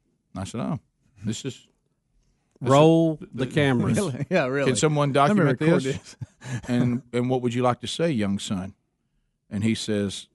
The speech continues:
Speaker 1: "Wow, the teachers are really mad at people that skipped school today." Were they? Sort of like I said they would be.
Speaker 3: <laughs>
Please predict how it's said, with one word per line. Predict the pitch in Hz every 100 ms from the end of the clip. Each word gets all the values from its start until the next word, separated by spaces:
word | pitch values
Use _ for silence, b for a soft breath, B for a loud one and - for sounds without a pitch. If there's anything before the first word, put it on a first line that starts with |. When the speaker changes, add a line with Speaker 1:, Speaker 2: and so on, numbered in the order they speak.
| _
Speaker 1:
"Wow, | 92 113
the | 104
teachers | - 113 104 95
are | 95
really | 101
mad | 90 98 92
at | 90
people | 92 95
that | 87 87 -
skipped | - 104 95 _ -
school | - 107 95
today." | 82 82 80 _ _ _ -
Were | 160
they? | 135 92 _ _ _ _ _ _
Sort | - - 104
of |
like | 98
I | 101
said | - 110
they | 98
would | 101 110
be. | 117 127 -
Speaker 3:
<laughs> | -